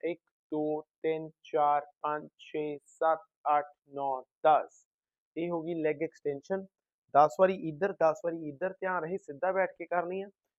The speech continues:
ਪਿੱਛੇ ਹੋ ਕੇ ਐਂ ਨਹੀਂ ਕਰਨੀ, ਉਹਦਾ ਕੋਈ ਫਾਇਦਾ ਨਹੀਂ ਹੋਏਗਾ। ਸਾਹਮਣੇ ਬੈਠੇ ਆ, ਉੱਪਰ ਚੱਕਿਆ, ਪੈਰ ਅੰਦਰ ਮੋੜ ਰਹੇ ਆ ਔਰ ਇੱਥੇ ਆਪਾਂ ਦਸ ਗਿਣ ਰਹੇ ਆ। ਇਸ ਤਰ੍ਹਾਂ ਹੀ ਹੋਏਗੀ ਔਰ ਜਦੋਂ ਦਸ ਗਿਣ ਲਏ ਫਿਰ ਵਾਪਸ ਦਸ ਵਾਰੀ ਇੱਧਰ, ਦਸ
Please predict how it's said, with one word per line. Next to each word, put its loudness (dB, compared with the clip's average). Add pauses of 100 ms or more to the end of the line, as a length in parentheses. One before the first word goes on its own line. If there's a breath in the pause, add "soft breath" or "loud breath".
(140)
ਪਿੱਛੇ -2
ਹੋ 2
ਕੇ 0
ਐਂ 6
ਨਹੀਂ -2
ਕਰਨੀ, 0
ਉਹਦਾ 0
ਕੋਈ -4
ਫਾਇਦਾ 2
ਨਹੀਂ -2
ਹੋਏਗਾ। -4
ਸਾਹਮਣੇ -6
ਬੈਠੇ -4
ਆ, -6
ਉੱਪਰ -6
ਚੱਕਿਆ, -8
ਪੈਰ -4
ਅੰਦਰ -10
ਮੋੜ -6
ਰਹੇ -2
ਆ -6 (520)
ਔਰ -2
ਇੱਥੇ -2
ਆਪਾਂ 0
ਦਸ 2
ਗਿਣ -2
ਰਹੇ -4
ਆ। -6 (480)
ਇਸ -4
ਤਰ੍ਹਾਂ -4
ਹੀ -6
ਹੋਏਗੀ -6
ਔਰ -4
ਜਦੋਂ -4
ਦਸ 0
ਗਿਣ -6
ਲਏ -2
ਫਿਰ -4
ਵਾਪਸ -6
ਦਸ -2
ਵਾਰੀ -4
ਇੱਧਰ, -4
ਦਸ -2